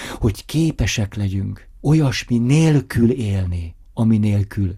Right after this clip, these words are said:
nem lehet élni, és hogy elfogadjuk a lehetetlent.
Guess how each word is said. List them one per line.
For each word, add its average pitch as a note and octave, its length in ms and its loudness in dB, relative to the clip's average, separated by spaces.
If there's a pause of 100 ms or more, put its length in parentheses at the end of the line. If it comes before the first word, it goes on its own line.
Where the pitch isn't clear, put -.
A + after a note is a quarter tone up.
(120)
nem F#2 240 -2
lehet G2 300 0
élni, B2+ 440 0 (560)
és A2+ 200 -4
hogy G2 140 -4
elfogadjuk G2+ 1000 -2 (200)
a - 120 -8
lehetetlent. F2 1000 -8